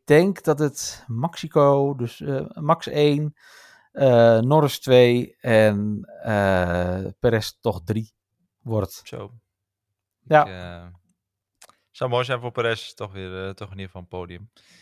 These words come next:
Speaker 2: Eh, ik ga voor, ehm, Verstappen, Norris, Piastri.
Speaker 1: Ah.
Speaker 2: Ik denk dat Piastri
Speaker 1: Jij denkt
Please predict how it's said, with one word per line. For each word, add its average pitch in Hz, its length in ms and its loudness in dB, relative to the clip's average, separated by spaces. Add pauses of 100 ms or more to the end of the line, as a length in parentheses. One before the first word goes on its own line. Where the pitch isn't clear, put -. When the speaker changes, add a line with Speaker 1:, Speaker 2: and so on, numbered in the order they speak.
(240)
Speaker 2:
Eh, 87 300 -12
ik 120 120 -14
ga 147 180 -10
voor, 131 360 -10
ehm, 95 1160 -8 (400)
Verstappen, 123 960 -8 (180)
Norris, 98 720 -6
Piastri. - 640 -10 (640)
Speaker 1:
Ah. 131 720 -8
Speaker 2:
Ik - 160 -20
denk 107 120 -10
dat 101 140 -10
Piastri 107 300 -6
Speaker 1:
Jij 113 80 -4
denkt 110 100 -4